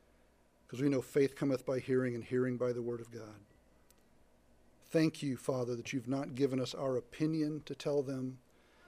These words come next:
You've not given us our thoughts to tell them,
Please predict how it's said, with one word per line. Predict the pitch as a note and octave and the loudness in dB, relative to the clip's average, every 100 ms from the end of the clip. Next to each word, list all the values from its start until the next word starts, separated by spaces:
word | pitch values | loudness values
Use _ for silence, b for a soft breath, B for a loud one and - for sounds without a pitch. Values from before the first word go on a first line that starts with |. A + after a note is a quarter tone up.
| b | b
You've | B2+ | -2
not | C3+ C#3 B2+ | 0 0 0
given | C3+ B2+ B2+ B2 D#3 F#3 - | 2 2 0 0 -6 -14 -8
us | D#3 C3 - | -2 -2 -2
our | - C3 A#2+ | -4 0 0
thoughts | - - C#3+ D3+ - - | -2 -4 0 0 -4 -12
to | C3+ | -8
tell | - C3+ | -6 -4
them, | B2 B2 B2 | -4 -4 -6